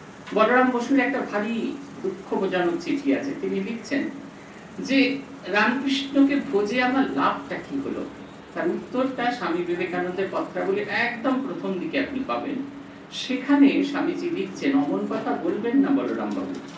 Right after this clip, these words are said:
পশু ছিলেন, মানুষ হয়েছেন, দেবতা হবেন।"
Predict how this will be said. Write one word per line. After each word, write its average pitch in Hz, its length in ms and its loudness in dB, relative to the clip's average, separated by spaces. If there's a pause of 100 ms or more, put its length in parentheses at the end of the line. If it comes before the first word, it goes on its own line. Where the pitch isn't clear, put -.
(840)
পশু 196 400 6
ছিলেন, - 380 4 (520)
মানুষ 277 440 4
হয়েছেন, 175 440 0 (520)
দেবতা 139 380 -2
হবেন।" - 320 -8